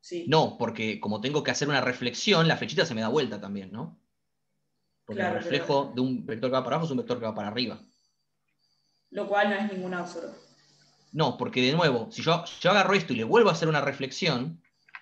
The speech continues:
Speaker 2: vuelvo al estado anterior.
Speaker 1: Claro.
Speaker 2: No
Speaker 1: Ok.
Speaker 2: tengo forma. Acá lo clave es que el punto, o sea, el campo en el mismo punto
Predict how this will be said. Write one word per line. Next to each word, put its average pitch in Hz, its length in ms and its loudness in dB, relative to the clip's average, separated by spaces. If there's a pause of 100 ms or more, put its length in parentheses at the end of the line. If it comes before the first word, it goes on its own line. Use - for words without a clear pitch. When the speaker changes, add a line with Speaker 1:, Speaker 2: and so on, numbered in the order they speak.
Speaker 2:
vuelvo 156 240 6
al 160 60 6
estado 135 200 0
anterior. 123 560 -2 (300)
Speaker 1:
Claro. 170 360 -10 (460)
Speaker 2:
No 143 100 -2
Speaker 1:
Ok. - 40 -2
Speaker 2:
tengo 185 220 2
forma. 165 640 0 (640)
Acá 127 200 2
lo 185 120 2
clave 208 500 0
es 139 120 -6
que 151 240 -4
el - 240 -2
punto, 214 460 2
o 233 180 -8 (260)
sea, 123 120 0
el 120 80 -4
campo 202 380 2
en 127 100 0
el 127 180 2
mismo 214 340 2
punto 196 600 2